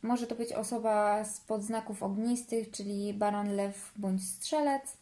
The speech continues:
e, ale nie musi być, może to być każdy inny znak, do tego się nie przy-, e, nie przywiązujmy, bo mamy tutaj bardzo dużo znaków, praktycznie, no nie mamy tylko wodnego, no ale to mogą być każde znaki.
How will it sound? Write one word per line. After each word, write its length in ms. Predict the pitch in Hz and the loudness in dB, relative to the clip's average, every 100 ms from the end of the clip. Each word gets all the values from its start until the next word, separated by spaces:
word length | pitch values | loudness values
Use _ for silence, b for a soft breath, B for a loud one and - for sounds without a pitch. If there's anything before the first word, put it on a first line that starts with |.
| _ B B B B B | _ B B B B B
e, 320 | 208 202 208 - | -4 -2 -2 2
ale 180 | 359 311 | 2 4
nie 100 | 254 | 4
musi 240 | 240 240 | 2 0
być, 200 | 214 220 | -2 -2
może 200 | 214 208 | -4 -2
to 80 | 208 | -4
być 180 | 196 - | -4 -2
każdy 300 | 214 202 190 | -2 0 2
inny 300 | 185 180 180 | 2 0 0
znak, 400 | 220 269 269 - | 0 0 -2 -6
do 80 | 196 | -8
tego 260 | 214 202 | -4 -4
się 120 | 196 190 | -2 -2
nie 160 | 180 | -2
przy-, 680 | 180 - 185 180 180 180 180 | -6 -6 -4 -2 -2 -4 -4
e, 580 | - 190 180 185 180 185 - - | -4 -4 -4 -6 -6 -8 -8 -4
nie 140 | 262 | -4
przywiązujmy, 880 | 254 214 185 196 277 277 269 247 247 - _ _ - | -2 -4 -2 0 -2 0 0 0 0 -8 _ _ -10
bo 200 | 226 233 | -4 -2
mamy 240 | 214 214 | 0 -2
tutaj 300 | 208 - 190 | -6 -6 -4
bardzo 360 | 190 240 208 196 | 4 4 4 -2
dużo 300 | 190 190 190 | -4 -2 -4
znaków, 360 | 202 220 214 | -4 -6 -8
praktycznie, 760 | 208 196 190 202 - 214 196 196 202 B B B _ _ - | -8 -8 -8 -16 -12 -6 -4 -6 -10 B B B _ _ -8
no 120 | 233 | -4
nie 100 | 233 | -2
mamy 220 | 233 220 | 0 -2
tylko 260 | 220 226 214 | -4 -4 -2
wodnego, 640 | 202 196 226 220 185 185 | -2 -2 -2 -2 -2 -4
no 100 | 208 | -2
ale 280 | 277 285 233 | 0 0 0
to 120 | 220 | -2
mogą 300 | 214 214 214 | -4 -2 -2
być 160 | 202 - | -2 0
każde 340 | 190 190 180 | 2 2 0
znaki. 380 | 175 170 175 | -4 -6 -10